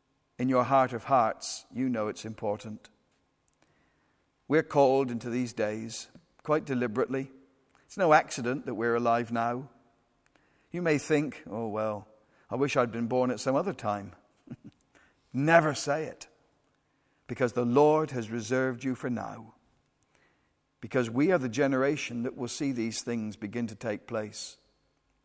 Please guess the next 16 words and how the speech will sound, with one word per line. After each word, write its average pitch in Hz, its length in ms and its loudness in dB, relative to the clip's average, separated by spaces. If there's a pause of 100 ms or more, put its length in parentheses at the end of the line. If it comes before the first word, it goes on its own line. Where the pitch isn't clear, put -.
(480)
I 127 80 -2
can't 127 260 2
give 123 140 -2
you 123 140 -2
a 120 40 -2
time. 131 500 -2 (280)
Of - 60 -20
course 139 200 -6
I 208 100 -4
can't. 104 420 -6 (500)
All 127 100 2
I 127 60 4
can 120 160 -2
tell 135 240 0
you 131 160 2
is 110 360 -4